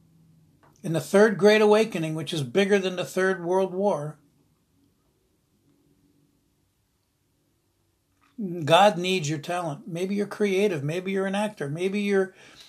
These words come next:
uh, maybe you're a writer. Maybe you're really, really good with a camera.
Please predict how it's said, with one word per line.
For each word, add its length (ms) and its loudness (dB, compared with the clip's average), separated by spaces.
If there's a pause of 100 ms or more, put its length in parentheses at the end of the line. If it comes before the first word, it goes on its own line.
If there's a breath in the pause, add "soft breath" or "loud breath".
(220 loud breath)
uh, 220 2
maybe 240 2
you're 220 4
a 40 4
writer. 440 4
Maybe 360 0
you're 280 2
really, 340 2
really 300 2
good 220 2
with 120 -2
a 60 -4
camera. 580 -4